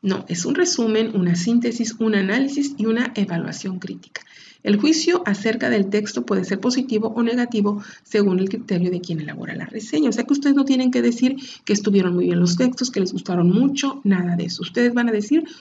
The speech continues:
lo que ustedes consideren, ¿ok? Bueno,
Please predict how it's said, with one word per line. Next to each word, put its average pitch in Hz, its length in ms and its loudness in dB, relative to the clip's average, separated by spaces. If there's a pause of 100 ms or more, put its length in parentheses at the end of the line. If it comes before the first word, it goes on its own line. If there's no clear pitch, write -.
(140)
lo 190 100 0
que 190 80 -2
ustedes 180 380 -2
consideren, - 500 -12 (140)
¿ok? 202 160 -4 (680)
Bueno, - 280 -6